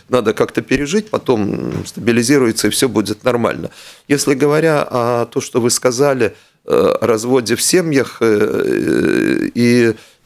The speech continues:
и между партиями, я бы не воспринимал трагедию. Во-первых, я никогда не считаю, что нужно говорить: «Если ты не поддерживаешь согласие, значит, ты предатель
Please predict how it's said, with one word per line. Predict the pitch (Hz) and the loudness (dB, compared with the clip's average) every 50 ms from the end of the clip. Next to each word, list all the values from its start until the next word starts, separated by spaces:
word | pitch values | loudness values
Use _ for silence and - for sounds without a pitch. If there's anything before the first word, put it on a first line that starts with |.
| _ - | _ 0
и | 110 110 113 113 113 | 2 4 4 4 4
между | 110 95 87 85 67 80 104 101 120 135 131 113 117 120 | 4 2 0 0 -2 -2 -2 0 0 0 0 0 -2 -4
партиями, | - - 208 214 202 - - 143 135 135 135 123 - | 0 0 -2 -2 -2 0 0 0 2 2 0 -2 -2
я | - 156 202 | 0 -2 -2
бы | 208 214 | 0 0
не | 180 175 | 0 0
воспринимал | 170 165 - - 170 160 170 180 180 170 156 | 0 -2 -2 -2 -2 0 2 2 2 2 0
трагедию. | - - 165 170 175 196 196 151 143 123 | 0 -2 -2 0 0 0 0 2 2 0
Во-первых, | 127 120 - 151 135 - - | 0 0 -2 -4 -4 -4 -6
я | - | -6
никогда | 131 131 127 - - 135 135 156 - - | -6 -6 -4 -4 -4 -2 0 0 0 0
не | - - 120 120 | -2 -2 -2 -2
считаю, | 110 - - - - - 147 139 | 0 -2 -4 -4 -2 0 0 0
что | 131 - - 117 | 0 -2 -4 -2
нужно | 113 117 107 - - 113 | -2 -2 -2 -2 -4 -2
говорить: | 104 110 110 120 113 117 - - - - - - - - _ _ _ | 0 2 2 4 2 2 0 -2 -4 -10 -10 -20 -20 -20 _ _ _
«Если | 98 117 127 113 - 113 107 | -2 0 0 0 0 0 -2
ты | 104 - - 131 120 107 92 - | -2 0 0 0 0 0 -2 -6
не | - 87 76 73 95 98 104 | -6 -6 -4 -4 -4 -4 -4
поддерживаешь | - 113 113 107 113 123 113 101 104 104 104 104 98 107 101 - - | -2 -2 -2 0 0 0 0 0 0 2 2 2 2 0 -2 -4 -4
согласие, | - 107 110 123 147 180 185 - - - 135 101 | -2 0 2 2 2 2 0 0 0 0 0 0
значит, | 120 120 113 120 - - - | 0 -2 -2 -2 -4 -8 -4
ты | - 123 | -4 -4
предатель | - - 104 92 95 110 107 - - 95 82 | -2 -2 -2 0 0 0 0 0 -2 -4 -4